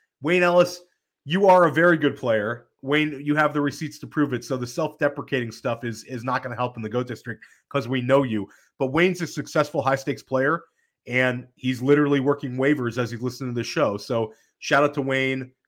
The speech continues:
Great guy, great player. Um, keep it going with the tight ends. Oh, I forgot our guy, K-, Khalil Shakir.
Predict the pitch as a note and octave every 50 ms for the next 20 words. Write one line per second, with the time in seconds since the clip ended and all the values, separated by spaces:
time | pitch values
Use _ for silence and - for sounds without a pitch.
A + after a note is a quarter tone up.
0 | _ - C#3 C#3 C3+ C3+ - C3+ C3 C3 C3 B2+ B2 B2 B2+ B2+ B2+ _ - B2
1 | A#2 A2+ A2 G2+ - _ _ _ _ _ _ - A2+ A#2 A#2 A2+ A2+ A2+ A2 G#2+
2 | G#2 G#2+ _ _ _ _ _ _ _ _ _ _ _ _ _ _ _ - G#3+ G#3+
3 | A3 E3+ C#3 F3 E3+ F3 E3+ D#3+ D3+ D3 C3 A#2+ - D3+ C#3+ C#3 C#3 C#3 C#3 -
4 | - A3+ G3 C#3+ A2 - - _ _ _ _ - D#3 D3 - D#3+ D3 E3 D#3 D3+
5 | C#3+ C#3+ C3+ C3 D3+ D#3 C#3+ A#2+ A2 - - C#3+ A#2+ - _ - D3 C#3+ D3+ D#3
6 | D3+ D3 - - - - - D#3 C3+ G#2+ F#2